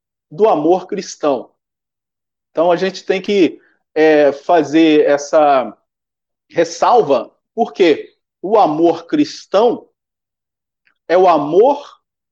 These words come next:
teológico, é o amor bíblico, é o amor que parte do entendimento de que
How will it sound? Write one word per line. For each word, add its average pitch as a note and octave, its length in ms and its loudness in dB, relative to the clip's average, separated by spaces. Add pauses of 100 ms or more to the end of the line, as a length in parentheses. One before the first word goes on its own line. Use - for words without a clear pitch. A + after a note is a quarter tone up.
(500)
teológico, C#3+ 800 -2 (680)
é D3+ 100 -4
o E3 80 2
amor E3 640 -2 (600)
bíblico, C3+ 1000 -10 (760)
é D#3 100 0
o F3+ 100 2
amor F#3 720 2 (380)
que F#3 520 -2 (320)
parte A#3+ 720 -6 (220)
do F3+ 420 0
entendimento F#3+ 1080 -4 (240)
de D#3 180 -8
que F3 1120 0